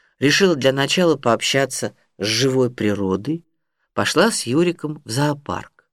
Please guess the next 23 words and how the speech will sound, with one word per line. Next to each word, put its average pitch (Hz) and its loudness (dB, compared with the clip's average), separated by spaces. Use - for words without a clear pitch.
посмотреть 104 -4
на 131 -4
всяких 98 -8
копытных. - -6
Юрика 226 2
же 113 -2
больше 147 -2
всего 143 -2
интересовали 131 0
воробьи 107 2
и - -2
голуби, 101 -4
являющиеся 98 0
не 92 -2
экспонатами, 143 -2
а 104 -2
скорее 156 -2
обслуживающим 127 0
персоналом. 101 -2
И 143 -2
даже 156 4
сам 165 2
слон 98 -2